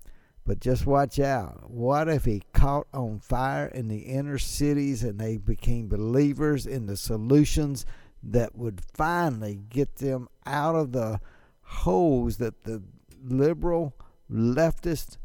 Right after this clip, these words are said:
uh, politicians have dug for 'em and keep digging deeper and deeper? Why don't the hope that's in Tim Scott, w-, why can't that message get into the inner cities? I believe it can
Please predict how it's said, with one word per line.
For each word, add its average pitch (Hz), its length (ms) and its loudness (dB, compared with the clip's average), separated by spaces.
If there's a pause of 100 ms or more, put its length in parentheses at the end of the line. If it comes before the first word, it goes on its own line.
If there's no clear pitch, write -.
(440)
uh, 107 220 -4 (120)
politicians 139 880 2
have 101 380 -6
dug 147 340 4
for 101 360 0
'em 98 200 -8 (340)
and 104 220 -8
keep 123 220 -4 (200)
digging 143 420 0
deeper 101 580 0 (180)
and 110 240 -10
deeper? 113 400 0
Why 131 280 -2
don't 160 260 -4 (680)
the 104 280 -2 (340)
hope - 640 -4 (100)
that's 120 240 -8
in 120 180 -8
Tim 147 300 6
Scott, 123 500 -4 (720)
w-, 117 140 -12 (100)
why 135 260 -6
can't 147 280 0
that 127 200 2
message 117 580 -2
get 123 200 0
into 110 260 -4
the 110 140 -4
inner 110 240 -8
cities? - 680 -8 (400)
I 151 120 -4
believe 147 360 2
it - 180 -6
can - 480 4